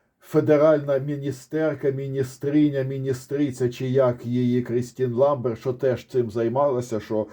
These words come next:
хвалити Бога, постачали Україні на один мільярд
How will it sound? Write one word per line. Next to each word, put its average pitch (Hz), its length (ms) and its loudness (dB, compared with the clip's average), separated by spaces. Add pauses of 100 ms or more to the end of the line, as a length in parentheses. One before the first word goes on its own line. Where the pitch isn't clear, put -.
(280)
хвалити 135 440 4
Бога, 127 280 2
постачали 123 640 0
Україні 117 480 0
на 117 160 2
один 113 340 2
мільярд 110 520 2